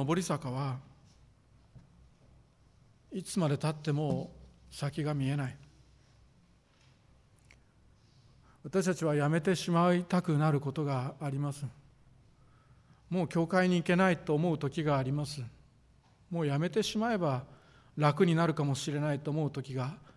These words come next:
ありますが、でも何かがあなたの内側で、なお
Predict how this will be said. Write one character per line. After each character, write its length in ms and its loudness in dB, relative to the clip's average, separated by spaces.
あ 100 -2
り 80 2
ま 120 2
す 120 -6
が、 100 -4
で 120 -4
も 100 -2
何 300 2
か 120 -2
が 240 -2
あ 40 -2
な 160 -2
た 140 -2
の 120 -2
内 220 -6
側 180 0
で、 260 -2
な 200 0
お 260 0